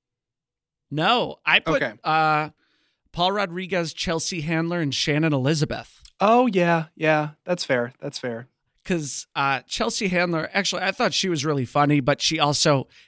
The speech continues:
Speaker 1: it was a lot of diarrhea jokes.
Speaker 2: A lot of, lot of work in blue. And Shannon
Speaker 1: Yeah.
Speaker 2: Elizabeth, uh, yeah, was just going for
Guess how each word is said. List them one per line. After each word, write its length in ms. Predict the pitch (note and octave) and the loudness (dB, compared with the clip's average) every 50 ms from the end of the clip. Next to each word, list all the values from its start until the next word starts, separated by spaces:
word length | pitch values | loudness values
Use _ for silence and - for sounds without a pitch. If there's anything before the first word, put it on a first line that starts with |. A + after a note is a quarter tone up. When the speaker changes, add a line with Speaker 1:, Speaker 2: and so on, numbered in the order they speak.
| _ _ | _ _
Speaker 1:
it 60 | D3+ | -2
was 140 | D3 D3 D3 | 0 2 2
a 60 | D3+ | 2
lot 280 | D3+ D3+ D#3 D#3 E3+ E3+ | 2 4 6 6 6 6
of 100 | E3+ D3 | 4 2
diarrhea 500 | D3+ E3 D#3+ D#3+ D3+ D3+ D3+ D3 C#3+ C3+ | 4 4 4 6 4 4 4 4 2 2
jokes. 640 | A#2+ B2+ A2+ A#2 A#2 - - - - - - - _ _ - | 2 0 -2 -4 -6 -8 -10 -12 -12 -14 -16 -20 _ _ -4
Speaker 2:
A 40 | C#3 | 0
lot 220 | C#3+ D3 D#3 D#3 | 2 2 4 4
of, 260 | D#3 D3+ D3 C#3+ - - | 4 4 4 2 0 -2
lot 300 | - - C#3 C#3+ D3+ D#3+ | -8 -10 -2 0 2 2
of 60 | D#3+ D3+ | 4 2
work 240 | D3+ D3 C#3+ - | 2 0 0 -2
in 100 | D3+ C#3 | -4 -6
blue. 480 | C3 C3 C3 C3 B2 A#2+ A2+ A2+ A#2 A#2 _ _ _ _ _ _ | -4 -4 -6 -4 -4 -4 -4 -6 -8 -12 _ _ _ _ _ _
And 480 | C#3 C3 C3 C3 C3 C3 B2+ B2 A#2 A#2 - - _ _ _ _ _ _ _ | -6 -4 -2 -2 -2 -4 -6 -10 -14 -16 -20 -20 _ _ _ _ _ _ _
Shannon 360 | - - - F3 F3+ G3 F#3+ | -6 -2 0 0 2 2 2
Speaker 1:
Yeah. 160 | F3+ E3 D3 C#3+ | 2 4 4 4
Speaker 2:
Elizabeth, 600 | D#3+ F3 E3+ D3 C3 B2 A#2+ B2 A#2 - _ - | 4 2 2 0 0 0 0 0 -2 -4 _ 0
uh, 540 | C3+ B2+ B2 B2 B2 B2 A#2+ B2 A#2+ B2 C3 - _ _ | 0 2 2 0 0 0 0 0 -2 -4 -8 -12 _ _
yeah, 220 | C#3 C#3 C#3 C3+ C3 | -2 0 2 2 2
was 380 | B2 A#2+ B2 B2 A#2+ A#2+ - | 0 -2 -4 -4 -4 -6 -8
just 540 | - - C3+ C#3 C3+ B2+ A#2+ - - - - - _ _ _ _ _ _ _ _ _ _ _ _ _ _ _ | -6 -2 0 2 2 2 2 0 -4 -8 -10 -14 _ _ _ _ _ _ _ _ _ _ _ _ _ _ _
going 380 | - D3 D3 D3+ D#3 D#3+ D#3 D3 | 0 2 4 4 4 4 2 0
for 640 | - - D3+ D3 C#3+ C#3+ C#3+ C#3 C3+ C3+ C3 B2+ | -2 -2 0 2 2 2 2 2 0 0 -2 -6